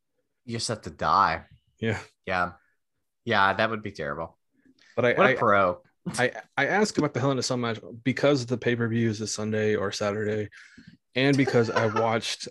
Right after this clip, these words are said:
Speaker 2: I honestly do not know. They started doing their pay-per-views on Saturday, and then they started back on Sunday. I don't know when, when the fuck it is. Um, but I, I watched this video on the W W E YouTube channel today. It was, like, a top ten video, and it was the,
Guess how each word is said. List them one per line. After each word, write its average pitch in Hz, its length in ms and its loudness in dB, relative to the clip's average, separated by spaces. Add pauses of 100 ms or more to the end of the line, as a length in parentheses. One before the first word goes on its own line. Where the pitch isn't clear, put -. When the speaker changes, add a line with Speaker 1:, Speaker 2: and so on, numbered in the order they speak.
Speaker 2:
I 131 100 0
honestly 196 280 0
do 117 140 -2
not 104 280 -8
know. 101 200 -4
They 117 120 0
started 175 300 0
doing 139 160 4
their 117 100 0
pay-per-views 117 460 -2
on 104 100 -8
Saturday, 110 580 -2
and 110 120 -4
then 110 80 -2
they 107 80 -4
started 107 300 -6
back 107 240 -4
on 101 60 -10
Sunday. 104 460 0
I 117 60 -6
don't 127 180 0
know 95 140 -4
when, 107 240 -4
when 104 140 -2
the 104 60 -6
fuck 107 260 -8
it 110 80 -4
is. 110 240 -2 (1120)
Um, 110 600 0
but 117 220 -2
I, 120 480 2 (160)
I 120 80 2
watched 131 340 -2
this 147 140 -2
video 110 640 0
on 104 160 -8
the 101 60 -10
W 113 200 -2
W 110 140 -2
E 104 120 -4
YouTube 117 320 0
channel 107 280 -6
today. 107 240 -2
It 107 60 -2
was, 107 100 -8
like, 110 100 -10
a 107 60 -8
top - 340 -2
ten 110 260 2
video, 104 500 0
and 107 80 -6
it 101 60 -6
was 98 120 -10
the, - 280 -10